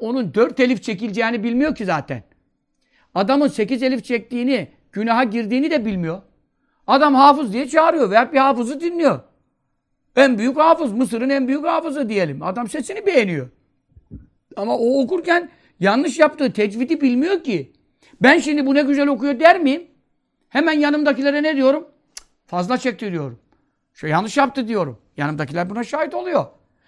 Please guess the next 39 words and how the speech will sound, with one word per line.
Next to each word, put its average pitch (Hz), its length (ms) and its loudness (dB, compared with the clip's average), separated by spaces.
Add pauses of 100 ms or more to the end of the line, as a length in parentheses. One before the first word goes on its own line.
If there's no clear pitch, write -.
(180)
Ama 233 320 2
adam 294 400 2
zaten 277 360 2
o 240 220 -2
kıraatın 269 600 -2
günaha 247 380 0
girdiğini 269 460 0
bilmiyor 359 360 -2
ki. 311 60 -6
O 294 100 -2
Kur'an 349 300 -2
dinliyor. 254 380 -2 (960)
E, 170 100 -4
dolayısıyla 277 360 0
sen 311 160 -2
şimdi 285 180 -6
bu 311 80 2
adama 302 420 -2 (160)
hemen 302 300 0
kafir 277 300 0
ol. 214 140 -2
Ya 214 120 0
niye 247 240 0
kafir 320 260 -2
oluyor 254 240 -2
ki 196 100 -4
bu 185 60 -2
adam? 151 140 -6 (260)
"E, 190 60 0
güzel 240 280 0
okudu." 233 360 -4
dedi. 202 260 -6 (160)
E, 214 100 -2
bu 247 80 -6
güzel 285 240 -4
okudu 269 320 -4
dediği 269 240 -6
adam 254 300 -6
da 294 180 -2